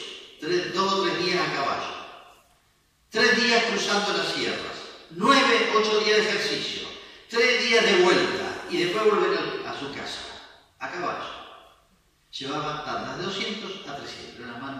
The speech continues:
numerosas. Hasta que dicen, "No, porque para eso traigo un cura, y no tengo que llevar trescientos tipos". Pero era una locura.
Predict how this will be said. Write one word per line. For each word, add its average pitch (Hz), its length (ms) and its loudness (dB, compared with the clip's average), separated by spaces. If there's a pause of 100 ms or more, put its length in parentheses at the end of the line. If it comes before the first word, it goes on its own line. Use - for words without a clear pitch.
numerosas. - 460 -16 (560)
Hasta - 220 -10
que 180 120 -4
dicen, - 420 -6
"No, - 400 -8
porque - 460 -16
para - 120 -16
eso - 120 -16
traigo 117 240 -10
un 175 80 -10
cura, 156 260 -4 (480)
y 101 60 -20
no 101 100 -18
tengo 117 180 -10
que 113 100 -12
llevar 107 180 -12
trescientos - 480 -18
tipos". - 340 -14 (800)
Pero 175 160 -8
era 208 80 -4
una 202 200 -2
locura. - 540 -4